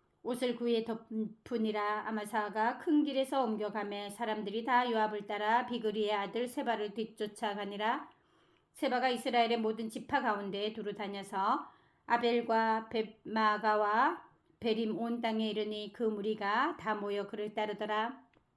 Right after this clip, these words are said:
이에 그들이 벳마가 아벨로 가서 세바를 애우고 그 성읍을 향한 지역 언덕 위에 토성을 쌓고 요압과 함께한 모든 백성이 성벽을 쳐서 헐고자 하더니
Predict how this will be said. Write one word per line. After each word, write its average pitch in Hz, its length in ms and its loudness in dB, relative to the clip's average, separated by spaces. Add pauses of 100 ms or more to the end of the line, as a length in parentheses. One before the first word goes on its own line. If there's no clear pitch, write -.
(880)
이에 247 240 4
그들이 233 480 2
벳마가 226 840 4
아벨로 214 840 0
가서 208 600 0 (500)
세바를 240 460 2
애우고 226 680 2
그 254 160 -4
성읍을 226 560 0
향한 226 720 -2
지역 214 400 0
언덕 208 360 -2
위에 214 200 -2
토성을 226 340 -6
쌓고 226 640 -2 (500)
요압과 247 640 2
함께한 240 440 0
모든 226 260 0
백성이 220 440 -2
성벽을 220 500 -2
쳐서 233 320 -2
헐고자 220 400 -2
하더니 226 600 -2